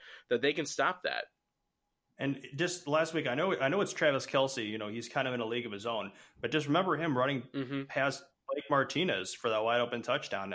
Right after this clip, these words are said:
Speaker 2: That, those are the plays I worry about, 'cause the Packers, they've allowed nine pass plays of forty yards or more, most in the league,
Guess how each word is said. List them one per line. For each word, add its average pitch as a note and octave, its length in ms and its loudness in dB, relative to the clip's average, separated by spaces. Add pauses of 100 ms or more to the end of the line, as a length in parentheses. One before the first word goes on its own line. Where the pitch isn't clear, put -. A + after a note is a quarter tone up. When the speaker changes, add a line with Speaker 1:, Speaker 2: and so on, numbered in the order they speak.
Speaker 2:
That, A2+ 160 -4
those E3+ 220 4
are G#3+ 40 2
the F#3+ 100 2
plays D#3+ 340 2
I C#3 80 4
worry C#3 240 2
about, G3 220 -2
'cause B2+ 140 -4
the B2+ 60 -4
Packers, D#3 460 2
they've F3+ 160 0
allowed D3+ 360 4
nine E3 320 2
pass D#3 320 0
plays A2+ 400 -2
of G2+ 100 -8
forty C#3 280 2
yards B2 320 4
or C#3 80 0
more, F#2+ 300 -2 (640)
most B2 340 0
in D#3 40 2
the C#3+ 80 2
league, G2+ 320 -2